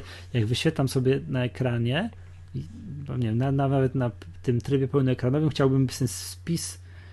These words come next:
mm, nie wiem, tam nieprzeczytanych wiadomości widzieć jak najwięcej, je,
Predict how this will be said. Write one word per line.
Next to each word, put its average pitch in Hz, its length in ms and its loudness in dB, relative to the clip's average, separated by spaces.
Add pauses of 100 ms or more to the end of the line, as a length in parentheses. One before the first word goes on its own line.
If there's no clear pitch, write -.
(380)
mm, 113 680 0
nie 107 60 0
wiem, 101 120 -2
tam 104 180 -8 (680)
nieprzeczytanych 131 540 4
wiadomości 127 540 4
widzieć 131 400 0
jak 127 220 4
najwięcej, 117 580 4
je, 110 120 0